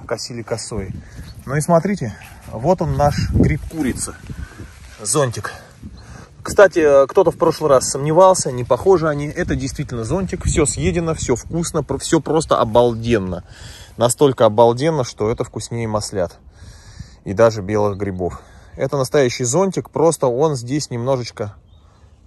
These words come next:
не крупный и немножечко другой. Не как вот мы привыкли, зонтик пёстрый в соснах. А это просто разновидность зонтиков, растущие вот в таком вот саду. Фантастический сад,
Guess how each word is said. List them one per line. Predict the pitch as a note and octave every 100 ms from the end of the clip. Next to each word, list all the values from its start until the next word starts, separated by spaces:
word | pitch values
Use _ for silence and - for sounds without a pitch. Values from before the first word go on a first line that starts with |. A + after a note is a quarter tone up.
| _
не | E3 C#3 E3+
крупный | D#3+ C#3+ - F#2+ F#2 -
и | D3
немножечко | A#2 B2 C#3+ B2+ - A#2 G#2+ G#2 G#2 G#2
другой. | G#2+ A2+ D3 D#3 A#2 G#2 E2 - - -
Не | C3 D3
как | F#3 C3
вот | A#2
мы | - B2
привыкли, | C3 C3 E3 A#2+
зонтик | G#2+ C3 A#2+ A2+
пёстрый | - C3+ C#3 A#2+ G#2 - - - - -
в |
соснах. | - A#2+ F#2+ E2 - - - - - - - - - - _ -
А | G#3+
это | A3
просто | F3 F#3 F3+ D3+ C3
разновидность | C#3 C3 D3 D3+ C#3+ B2+ - -
зонтиков, | A#2 B2 A2+ - G#2 - - -
растущие | - C#3 C3 F3+ F3 - C#3+ B2+ A#2+ _
вот | C#3 C#3
в |
таком | - G#3+ A#3
вот | E3+ G3
саду. | A#2+ G#2 C3+ D3 _ _ -
Фантастический | - - A#2+ A#2+ A#2 - - - -
сад, | - - B2 -